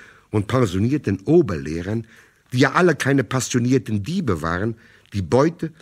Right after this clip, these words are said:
von Beamten der Kriminalpolizei wieder abgenommen werden, oder es fiel den laienhaften Schaufenstermardern am nächsten Tage, nachdem ihnen der Gegenstand ihrer Wünsche eine schlaflose Nacht bereitet hatte, ein,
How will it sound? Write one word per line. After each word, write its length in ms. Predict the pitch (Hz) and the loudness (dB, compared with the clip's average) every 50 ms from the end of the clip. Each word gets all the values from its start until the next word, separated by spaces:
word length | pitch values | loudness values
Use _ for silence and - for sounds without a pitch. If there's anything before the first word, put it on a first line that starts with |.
| _ _ | _ _
von 220 | - 123 117 110 98 | -2 -2 0 0 0
Beamten 500 | 104 - - 131 165 165 - - 123 107 | -2 -4 -2 -2 -2 -2 -2 -4 -4 -4
der 100 | 104 90 | -2 -4
Kriminalpolizei 1120 | - - 127 120 107 98 92 107 113 123 113 - - 104 98 87 - - 98 101 98 92 | -2 0 0 2 2 2 0 0 -2 -4 -4 -6 -6 -6 -6 -6 -6 -4 -4 -2 -2 -4
wieder 260 | 95 87 101 - - | -4 -6 -8 -6 -6
abgenommen 600 | 170 - - - 185 175 175 170 170 165 139 123 | -8 -10 -4 -2 -2 0 0 0 0 -2 -2 -2
werden, 360 | 131 135 131 131 143 135 135 - _ _ _ _ _ _ _ _ _ _ _ _ | -2 -2 -2 -2 -4 -6 -6 -10 _ _ _ _ _ _ _ _ _ _ _ _
oder 200 | - 123 127 127 | 0 2 2 2
es 160 | 120 - - | 2 0 -2
fiel 260 | - - 185 208 175 123 | -4 -2 0 0 2 2
den 160 | 113 98 95 | 2 2 2
laienhaften 760 | 90 95 110 143 160 151 127 98 98 107 107 - - 104 95 | 2 2 0 0 0 0 0 0 0 -2 -4 -4 -6 -6 -6
Schaufenstermardern 1200 | - - 127 151 143 - - 123 127 110 - - 98 90 85 90 98 107 110 107 107 107 107 101 - - - - - - - _ _ _ _ _ | -2 -2 -2 -2 -2 -2 -2 -2 -2 -2 -2 -4 -2 -2 0 -2 -2 -2 -2 -2 0 0 -2 -2 -4 -10 -20 -20 -20 -20 -20 _ _ _ _ _
am 180 | - 80 85 98 | -6 -4 0 2
nächsten 460 | 120 147 180 170 - - - 127 117 | 2 2 2 0 -2 -6 -6 -6 -6
Tage, 440 | - 110 104 110 107 101 110 107 104 - _ _ _ _ _ _ _ _ _ _ _ _ _ _ | -4 -4 -4 -4 -2 -4 -4 -6 -6 -10 _ _ _ _ _ _ _ _ _ _ _ _ _ _
nachdem 440 | 107 92 - - - 127 120 113 101 | -4 -4 -2 0 2 2 2 2 0
ihnen 280 | - 104 98 95 87 78 | -2 -2 0 0 0 -2
der 120 | 90 82 | -4 -6
Gegenstand 640 | 71 - 120 147 160 160 131 - - 113 101 101 - | -4 -4 -6 -4 -4 -4 -4 -2 -2 -2 -2 -2 -4
ihrer 260 | 98 87 87 82 76 | -6 -4 -4 -4 -2
Wünsche 400 | 92 113 127 120 - - 113 101 - - - - | 0 0 0 0 -2 -2 -4 -4 -6 -12 -18 -10
eine 220 | - 87 85 80 73 | -6 -4 -4 -2 -2
schlaflose 720 | - - 95 104 113 117 113 104 - 101 95 85 82 80 | -4 -2 -2 -2 -2 -2 -2 -4 -2 -2 -2 -2 -2 -2
Nacht 340 | 78 101 147 - - - _ | -4 -4 -4 -6 -8 -10 _
bereitet 480 | - 98 87 92 98 90 92 - - 90 | -6 -4 -2 -2 -2 -4 -6 -8 -8 -10
hatte, 280 | 87 87 90 - - - | -8 -8 -10 -10 -6 -4
ein, 300 | 117 135 156 165 160 | -2 0 0 0 -2